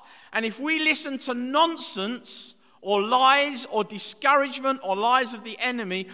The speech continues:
what happens is our heart is formed in a way that's not honoring to God. Be careful who you listen to. Don't just listen to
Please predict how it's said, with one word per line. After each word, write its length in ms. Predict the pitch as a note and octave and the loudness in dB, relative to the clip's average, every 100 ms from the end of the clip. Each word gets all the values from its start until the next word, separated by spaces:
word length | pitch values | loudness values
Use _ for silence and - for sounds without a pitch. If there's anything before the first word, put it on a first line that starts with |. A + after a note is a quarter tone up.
| - | -4
what 140 | A#3 A3 | 0 4
happens 640 | D#4+ D#4+ A#3+ G#3+ A#3 - - - | 4 4 0 -4 -4 -8 -10 -8
is 180 | A#3 A#3+ | -6 2
our 180 | A3 G#3 | 2 2
heart 540 | - D4 E4 E4 - | -2 6 8 8 4
is 140 | G#3 | -6
formed 400 | - C4 C4+ B3 | -8 -4 -4 -2
in 100 | A#3 | -4
a 60 | A#3 | -4
way 400 | A#3 A#3+ F#3+ F3+ - - | 0 0 2 -2 -8 -16
that's 220 | G#3 G#3 B3 | -10 -10 -6
not 180 | B3+ | -4
honoring 360 | A3+ A3+ A3+ A3 | -2 -4 -4 -8
to 120 | A3 | -10
God. 300 | G3+ C4 F#3+ - - - | -6 -4 -4 -8 -20 -6
Be 260 | D#4 F4+ F4+ | 0 0 -2
careful 920 | D4 D#4+ E4+ E4 - G3 G#3 B3+ A#3 - - | -4 2 4 2 0 -2 0 -2 -6 -18 -8
who 100 | B3+ | 0
you 280 | C#4 C4 C4+ | 2 2 0
listen 500 | C#4 D#4+ - D4 C4 | -2 0 0 -2 -2
to. 380 | - G#3 D3+ G#2+ - - _ _ | -4 -4 -6 -8 -16 -20 _ _
Don't 380 | C4+ F4 E4 B3+ | 0 0 -2 -8
just 380 | D#4 D#4 - B3 | -6 -4 -6 -8
listen 540 | C4 D#4 - C#4+ C4+ | -6 -4 -4 -4 -8
to 140 | C4+ | -8